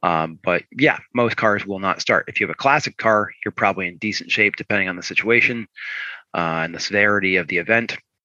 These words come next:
But almost no one's vehicle is going to start. I hope you've got a bike, although it really won't help you long term.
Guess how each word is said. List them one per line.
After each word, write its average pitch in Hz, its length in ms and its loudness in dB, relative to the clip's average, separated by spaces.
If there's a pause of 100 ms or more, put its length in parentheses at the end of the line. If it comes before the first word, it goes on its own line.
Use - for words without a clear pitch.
(680)
But 113 160 2
almost 117 380 2
no 101 140 2
one's 101 200 -4
vehicle 95 480 0
is 92 320 0
going 87 160 -8
to 85 80 -8
start. 110 380 2
I - 20 -4
hope 80 240 -4
you've 80 100 -6
got 85 120 0
a 90 120 -4
bike, 101 300 2
although 52 140 -6
it - 80 -12 (120)
really - 200 -6
won't - 200 -10
help 98 260 -4
you 104 120 -2
long 98 300 -4
term. 104 260 -2